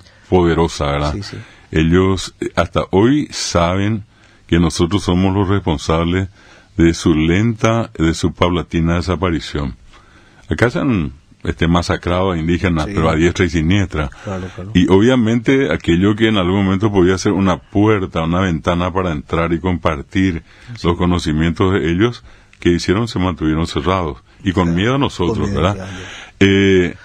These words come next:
Speaker 1: fíjate también cómo ese proceso, en alguna medida, eh, tuvo también una,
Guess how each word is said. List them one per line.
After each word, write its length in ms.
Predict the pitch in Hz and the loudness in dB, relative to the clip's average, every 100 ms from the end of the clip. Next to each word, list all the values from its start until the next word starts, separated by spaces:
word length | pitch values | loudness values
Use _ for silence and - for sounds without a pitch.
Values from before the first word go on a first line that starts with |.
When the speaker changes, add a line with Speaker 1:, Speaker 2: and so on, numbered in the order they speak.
| - | -2
Speaker 1:
fíjate 400 | 98 - 113 151 | 0 0 2 2
también 300 | 143 117 127 | 2 4 2
cómo 380 | 117 120 135 117 | 4 2 4 2
ese 180 | 104 127 | 2 0
proceso, 720 | 127 120 - 90 90 - 107 104 - - - - | 2 -2 2 2 2 2 0 -2 -16 -20 -20 -4
en 120 | 92 | 0
alguna 340 | 95 92 120 147 | 2 2 2 2
medida, 580 | 127 87 90 92 104 110 - | 2 2 2 2 0 -4 0
eh, 560 | 95 92 87 85 80 82 - | 2 4 4 4 2 -2 0
tuvo 440 | 113 143 151 147 | 4 6 6 4
también 560 | 131 90 87 101 113 - | 0 0 0 2 0 2
una, 600 | 101 101 107 98 92 | 2 2 2 0 -2